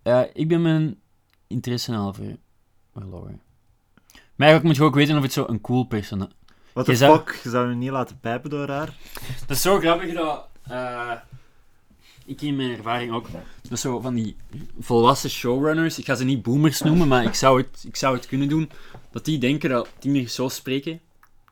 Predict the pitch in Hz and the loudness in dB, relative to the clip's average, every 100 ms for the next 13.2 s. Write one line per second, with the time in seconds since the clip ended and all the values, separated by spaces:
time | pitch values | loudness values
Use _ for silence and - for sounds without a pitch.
0 | _ _ _ _ _ - 113 113 170 196 | _ _ _ _ _ -14 -10 -6 -4 -4
1 | 160 151 165 147 156 170 165 143 139 120 | -4 -4 -2 -2 0 -2 -2 0 2 0
2 | 127 117 120 113 110 107 - - _ _ | 0 -2 -2 -4 -4 -6 -12 -20 _ _
3 | _ _ - 147 160 165 135 - _ _ | _ _ -2 2 4 6 2 -2 _ _
4 | _ 123 - 147 156 143 147 131 127 120 | _ -6 2 2 4 4 4 4 2 2
5 | 113 139 131 - 113 107 - 107 104 - | -2 -6 -6 -6 -4 -6 -6 -8 -8 -12
6 | - - - - - _ _ - _ - | -20 -20 -20 -20 -20 _ _ -20 _ -14
7 | 107 104 95 98 101 104 98 - 160 147 | -8 -6 -6 -8 -8 -8 -10 -4 0 0
8 | 139 156 160 151 143 139 131 120 - - | 0 2 2 2 2 0 0 -4 -8 -20
9 | _ _ 143 135 147 147 131 135 110 123 | _ _ 0 0 2 2 2 -2 -6 -6
10 | 113 123 139 170 120 123 120 123 - - | -2 -2 -2 -2 -2 0 0 -2 -8 -20
11 | - - - 127 113 110 - 113 123 123 | -20 -20 -4 -2 0 -4 -6 -8 -6 -6
12 | 113 - - _ _ - 117 120 120 113 | -8 -16 -20 _ _ -4 -2 -2 -2 -2
13 | 110 | -2